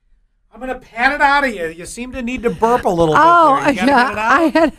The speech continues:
Speaker 2: I didn't even have Diet Coke or anything.
Speaker 1: <laughs>
Speaker 2: So, so anyway, back to this text message though.
Speaker 1: Yeah.
Speaker 2: So, or not text message.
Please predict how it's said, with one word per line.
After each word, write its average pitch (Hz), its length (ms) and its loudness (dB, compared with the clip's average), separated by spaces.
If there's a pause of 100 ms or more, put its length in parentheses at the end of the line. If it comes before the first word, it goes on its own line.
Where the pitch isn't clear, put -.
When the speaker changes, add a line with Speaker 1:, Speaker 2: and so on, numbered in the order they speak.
Speaker 2:
I 233 400 -2
didn't 494 280 0
even 403 120 4
have 370 100 2
Diet 311 240 2
Coke 294 220 0
or 214 60 2
anything. 175 440 2
Speaker 1:
<laughs> - 60 -2 (580)
Speaker 2:
So, 311 520 4 (120)
so 294 240 0
anyway, 202 640 0 (200)
back 269 240 0
to 339 120 -2
this 254 200 0
text - 260 -2
message 156 360 -6
though. - 360 -8
Speaker 1:
Yeah. 143 200 -2 (760)
Speaker 2:
So, 233 540 4 (480)
or 233 80 2
not 240 160 0
text 202 240 -4
message. - 340 -6